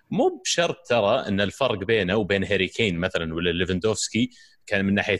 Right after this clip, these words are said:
نوعية نفس الفرق في الراتب ولا القيمة. فأجي أشوف ليفاندوفسكي ولا هاري كين راتبه عشرة أضعاف ولا خمسة عشر ضعف دوفان زاباتا. أم، حرام،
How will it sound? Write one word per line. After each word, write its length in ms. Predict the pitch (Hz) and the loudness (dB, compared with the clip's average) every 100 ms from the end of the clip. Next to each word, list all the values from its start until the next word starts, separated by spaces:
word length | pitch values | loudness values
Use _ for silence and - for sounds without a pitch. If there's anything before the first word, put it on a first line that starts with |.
| 107 | 0
نوعية 420 | 101 117 110 120 | 0 2 2 2
نفس 220 | 135 - | 2 0
الفرق 320 | 110 - 98 | 0 -2 -4
في 60 | - | -4
الراتب 480 | - 107 98 82 80 | -2 -2 -2 -4 -2
ولا 140 | 85 | -2
القيمة. 380 | 82 110 87 76 104 | 0 -2 -2 -2 -2
فأجي 300 | 107 117 101 | 0 0 0
أشوف 340 | - 110 - | 0 -2 -2
ليفاندوفسكي 480 | 87 87 110 - 90 | -2 0 0 0 -2
ولا 160 | 87 | 0
هاري 120 | 98 95 | 0 0
كين 360 | 107 92 85 - | -2 -2 -4 -4
راتبه 360 | 110 104 95 87 | -2 -2 -2 -2
عشرة 240 | 107 85 | -2 -6
أضعاف 320 | 80 87 - | -4 -2 -4
ولا 140 | - 78 | -8 -14
خمسة 320 | 95 - 104 | -6 -2 -2
عشر 220 | 87 - | -2 -4
ضعف 280 | 82 87 - 101 | -4 -4 -2 -4
دوفان 220 | 95 90 | -2 -2
زاباتا. 440 | 90 92 95 117 - - - - _ _ - | 0 -2 0 -4 -4 -20 -20 -20 _ _ -4
أم، 360 | 73 107 120 117 | 0 2 0 -2
حرام، 320 | - 135 95 | 0 0 0